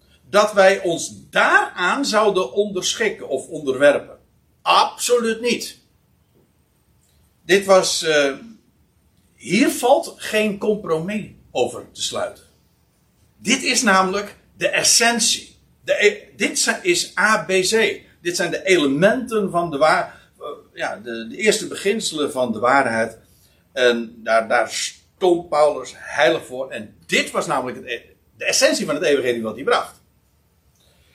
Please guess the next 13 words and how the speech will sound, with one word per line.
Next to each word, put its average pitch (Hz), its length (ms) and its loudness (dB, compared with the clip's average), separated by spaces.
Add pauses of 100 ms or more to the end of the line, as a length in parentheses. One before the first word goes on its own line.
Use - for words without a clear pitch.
(960)
Dus - 340 4
ja, 226 260 0
voor 220 160 0
hen 233 180 4
simuleerden 208 580 4
wij 170 380 4
zelfs - 300 -4
geen - 420 -2
uur 320 460 6 (140)
de 185 120 -8
onderschikking. 185 640 -4 (320)
Opdat 190 580 2
de - 220 -8